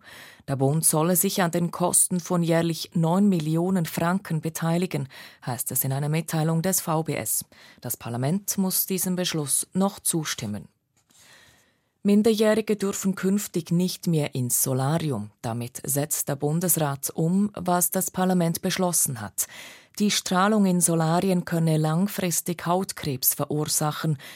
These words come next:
wird das Verbot begründet. Verboten werden auch besonders starke Laserpointer.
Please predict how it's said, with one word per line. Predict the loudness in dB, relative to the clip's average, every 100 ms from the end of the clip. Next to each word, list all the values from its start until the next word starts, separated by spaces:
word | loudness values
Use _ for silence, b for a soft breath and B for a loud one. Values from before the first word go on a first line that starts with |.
| B
wird | -12 -10 -4
das | -4 -2
Verbot | -4 -4 -6 -6
begründet. | -4 -2 0 -2 -2 -8 B B B B
Verboten | -8 -4 -4 -4 -2 0
werden | 2 2 2
auch | 2 2
besonders | 2 2 2 2 0 -2
starke | -2 -2 -2 -2
Laserpointer. | 0 0 0 -2 -2 -2 -2 -2 -2